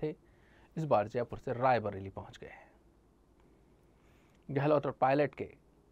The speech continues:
बीच सियासी मतभेद उभरने लगे हैं। इसकी शुरुआत इस बार सचिन पायलट ने की है। पायलट ने पच्चीस सितंबर दो हज़ार बाईस की घटना का जिक्र करते हुए गहलोत को घेरने का प्रयास किया है।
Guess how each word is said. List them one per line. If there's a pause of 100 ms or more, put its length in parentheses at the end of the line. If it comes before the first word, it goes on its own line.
(160)
बीच
सियासी
मतभेद (800)
उभरने
लगे
हैं। (300)
इसकी
शुरुआत
इस
बार (140)
सचिन (100)
पायलट
ने
की
है। (1900)
पायलट
ने (100)
पच्चीस
सितंबर
दो
हज़ार
बाईस
की
घटना
का
जिक्र
करते
हुए
गहलोत
को
घेरने
का
प्रयास
किया
है।